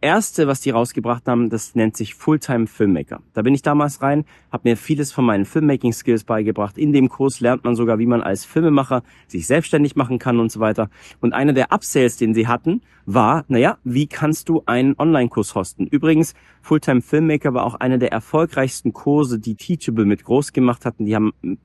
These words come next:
die haben mehrere Millionen eingenommen, ähm, und sind dann aber irgendwann wegen den Einschränkungen der Features, was Teachable zur Verfügung hat, dann gewechselt. Dazu komme ich gleich noch. Ähm, und Kurs Creator three sixty ist nicht einfach nur vergleichbar mit Teachable, sondern es ist eine sogenannte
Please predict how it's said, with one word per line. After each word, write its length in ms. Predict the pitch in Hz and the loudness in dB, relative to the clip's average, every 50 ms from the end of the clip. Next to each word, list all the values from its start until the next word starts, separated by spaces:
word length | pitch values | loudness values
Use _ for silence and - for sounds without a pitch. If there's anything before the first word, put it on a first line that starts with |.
| _ - | _ -12
die 160 | - 107 117 | -4 -4 -4
haben 80 | 104 - - - | -4 -2 0 2
mehrere 340 | 120 131 147 147 139 131 | 4 4 4 4 4 4
Millionen 420 | 120 113 113 110 117 127 139 135 123 | 6 6 6 6 4 4 4 4 2
eingenommen, 480 | 85 110 120 120 117 110 110 110 107 - - - - - - - - | 2 2 2 2 4 4 2 0 0 -4 -8 -20 -20 -20 -18 -10 -4
ähm, 320 | 110 110 110 107 110 101 - - | -2 0 2 2 2 0 0 0
und 160 | 120 107 - | -2 0 2
sind 240 | - 160 175 156 - | 4 2 2 4 2
dann 140 | 156 180 | 2 2
aber 180 | 185 160 139 131 | 2 2 2 2
irgendwann 480 | - 156 151 143 127 131 139 135 117 110 | 2 4 4 4 4 4 4 2 2 2
wegen 240 | 139 160 180 165 | 2 2 2 2
den 200 | 131 135 123 120 - _ _ - | 2 2 2 2 0 _ _ -4
Einschränkungen 840 | - 156 202 220 - - 175 151 139 - 135 123 117 110 107 104 98 | -2 0 0 0 -2 0 0 0 0 2 0 0 2 2 2 0 0
der 120 | 104 98 | 0 -2
Features, 560 | - - - 190 208 - - 135 120 113 - | -4 -4 -8 -8 -6 -4 -2 -2 -2 -2 -2
was 160 | 120 110 - - | -6 -6 -6 -6
Teachable 440 | - 160 - - 117 120 110 104 101 _ - _ _ _ | -12 -12 -10 -6 0 2 2 2 0 _ -18 _ _ _
zur 120 | - 104 | -12 -8
Verfügung 400 | 104 101 98 127 175 185 165 147 | -8 -4 0 2 4 4 4 4
hat, 220 | 143 135 117 - - _ - _ _ - | 4 0 -2 -4 -14 _ -20 _ _ -2
dann 140 | 123 117 | 0 0
gewechselt. 360 | 113 110 110 104 - - - - | 2 2 0 0 -2 -4 -2 -2
Dazu 180 | 143 151 - 185 | -2 0 0 -2
komme 180 | - 185 180 | 0 0 -2
ich 80 | 160 - | 0 0
gleich 220 | - 113 110 110 | 0 0 0 0
noch. 180 | - 165 170 - - _ _ _ _ _ _ _ _ - - | -2 -4 -4 -4 -14 _ _ _ _ _ _ _ _ -6 -2
Ähm, 320 | 139 143 143 147 143 - _ _ _ _ _ _ _ _ _ _ _ _ _ - | 0 2 4 4 2 2 _ _ _ _ _ _ _ _ _ _ _ _ _ 0
und 380 | 143 147 143 - - - - | 2 2 2 0 -8 -16 -8
Kurs 300 | - - 185 208 - - | 0 4 4 4 4 2
Creator 320 | - 190 165 165 - 165 - | 0 2 2 2 2 0 -4
three 200 | - - 151 147 | 0 0 0 0
sixty 380 | - - 190 185 - - - | 2 0 -2 -2 -2 -6 -6
ist 180 | - 147 147 - | -4 -4 -2 -2
nicht 220 | 196 165 - - | -4 -4 -4 -4
einfach 320 | 147 160 151 147 156 139 123 | -4 -4 -2 -4 -4 -2 2
nur 260 | 135 139 151 156 147 | 4 4 6 4 4
vergleichbar 640 | - - 127 110 - 117 113 131 147 - - 135 | 2 -2 -4 0 0 2 2 2 0 0 0 0
mit 160 | 123 117 110 | 2 0 0
Teachable, 460 | - - 170 165 - - 147 135 127 117 | -2 -4 -6 -6 -4 -6 -2 0 0 2
sondern 220 | 123 120 117 120 | 2 2 2 0
es 120 | 117 110 | 0 -2
ist 140 | 131 131 - | -4 -4 0
eine 120 | 135 123 117 | 0 0 2
sogenannte 480 | 117 131 131 135 127 117 113 - 110 | 0 0 0 0 0 0 0 -2 -4